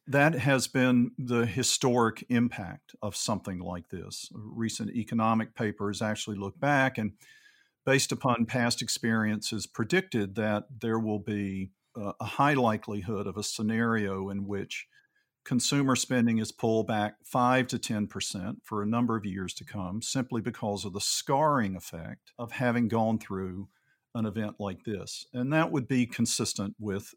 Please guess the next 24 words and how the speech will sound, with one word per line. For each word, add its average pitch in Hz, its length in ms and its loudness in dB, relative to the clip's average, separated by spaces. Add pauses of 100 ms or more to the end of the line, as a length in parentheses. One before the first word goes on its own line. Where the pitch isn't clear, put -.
things 107 380 -4
that - 120 -10
we've 98 200 -6
even 98 240 -4
seen 95 400 -6
recently 107 580 -6
in 95 80 -6
the 92 80 -10
financial 104 560 -8
crisis. - 480 -12
So 131 220 -6
that's, 202 460 -4 (280)
that's 180 220 0
the 185 100 2
reason 165 320 4
to 127 60 0
be 131 120 2
pessimistic. 135 800 0
That's 143 240 2
also 165 380 2
the 127 160 4
opportunity 123 720 2
for 104 500 -2
companies 143 880 -2